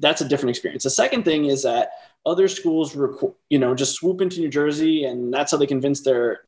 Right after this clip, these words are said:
top prospects to go to that school. Well, that wasn't happening during the pandemic either. So Rutgers' main advantages of the local kids, you know,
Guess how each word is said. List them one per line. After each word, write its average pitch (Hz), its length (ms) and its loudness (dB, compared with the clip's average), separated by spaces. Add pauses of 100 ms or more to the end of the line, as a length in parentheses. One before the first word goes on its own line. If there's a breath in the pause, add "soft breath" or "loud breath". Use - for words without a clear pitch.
top 156 200 0
prospects 151 460 -2
to 131 80 -6
go 135 260 2
to 131 120 -8
that 123 200 -2
school. 131 460 4 (240)
Well, 147 300 0
that 151 200 0
wasn't 147 200 0
happening 139 300 0
during 135 200 2
the 135 60 0
pandemic 135 520 2
either. 147 340 0 (120)
So 143 340 0
Rutgers' 165 520 0
main 151 220 0
advantages 135 560 0
of 120 240 0
the 127 80 -2
local 139 380 0
kids, 143 720 -2 (160)
you 139 100 0
know, 120 540 0